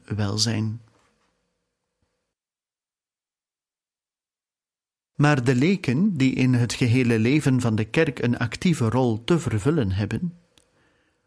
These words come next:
moeten niet enkel de wereld van de christelijke geest doordringen, maar zij zijn ook geroepen om voor allen, en wel midden in de menselijke samenleving, getuigen van Christus te zijn.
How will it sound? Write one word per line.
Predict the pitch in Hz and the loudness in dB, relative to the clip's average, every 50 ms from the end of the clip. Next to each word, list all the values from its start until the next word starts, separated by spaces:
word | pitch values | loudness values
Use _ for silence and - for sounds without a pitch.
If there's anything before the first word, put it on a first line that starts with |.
| _ _ - | _ _ 0
moeten | 156 156 - 151 135 | 0 2 2 2 2
niet | 139 135 131 | 2 2 0
enkel | - - 139 143 135 113 131 120 117 | 0 0 2 2 2 2 2 0 2
de | 110 120 113 | 0 0 0
wereld | 104 120 135 143 135 127 123 120 110 - - - _ _ | 2 2 2 2 2 2 0 0 -2 -6 -12 -20 _ _
van | - 110 131 120 | -6 -4 -2 -2
de | 107 113 110 | -2 -4 -4
christelijke | - 143 143 139 - - 123 110 110 110 - 110 | -2 -2 0 0 0 0 0 -2 -2 -4 -4 -6
geest | 104 - 156 180 180 147 - - - - - | -2 0 0 0 0 0 -2 -4 -6 -10 -6
doordringen, | 113 120 113 110 110 101 - 107 110 104 104 104 110 110 110 - _ _ _ _ _ - _ _ - - - - - - - - | -4 -2 -2 -2 -2 -4 -4 -4 -2 -2 -4 -4 -6 -10 -14 -18 _ _ _ _ _ -20 _ _ -20 -20 -20 -20 -20 -20 -20 -6
maar | _ 135 131 127 | _ -2 0 2
zij | 117 117 131 127 127 | 2 2 2 2 2
zijn | 117 123 113 117 | 2 0 0 0
ook | - 175 185 180 - | 0 0 0 0 -2
geroepen | - 127 120 110 156 165 - 185 185 190 190 - | -2 -2 0 0 0 0 0 0 0 0 -2 -2
om | - 131 131 131 | 0 0 0 0
voor | 107 120 127 123 120 | 0 0 0 0 -2
allen, | - - 117 110 104 104 120 156 202 233 226 - - _ _ _ _ _ _ | -2 -4 -2 -2 0 0 2 2 2 2 0 -4 -12 _ _ _ _ _ _
en | _ 151 139 135 | _ 2 2 2
wel | 117 120 110 107 | 2 2 2 2
midden | 110 123 139 131 131 127 120 123 | 2 2 2 2 2 0 0 0
in | - 127 123 | 0 0 0
de | 117 113 | 0 2
menselijke | 107 110 113 113 110 - 110 104 107 107 - 135 | 2 0 0 0 0 -2 -2 -4 -4 -2 -2 0
samenleving, | - - 170 170 156 147 135 135 131 131 123 127 135 131 131 127 - - - - _ _ _ _ _ | 0 0 2 2 2 2 2 2 2 0 0 0 0 -2 -2 -4 -6 -14 -20 -20 _ _ _ _ _
getuigen | 131 113 117 127 113 - - - 151 156 180 175 170 175 175 170 170 160 | -4 -2 0 -2 -4 -4 -4 -2 0 0 0 0 0 0 0 0 0 -2
van | - 151 147 147 147 - | -2 0 0 0 0 -2
Christus | - - 117 107 - - - - 101 - - - - _ | -2 -2 0 0 0 -2 -2 -4 -4 -4 -4 -4 -6 _
te | - 117 110 | -4 -2 -2
zijn. | 98 - 104 - 101 104 107 107 110 | 0 -2 -2 -4 -6 -8 -8 -12 -16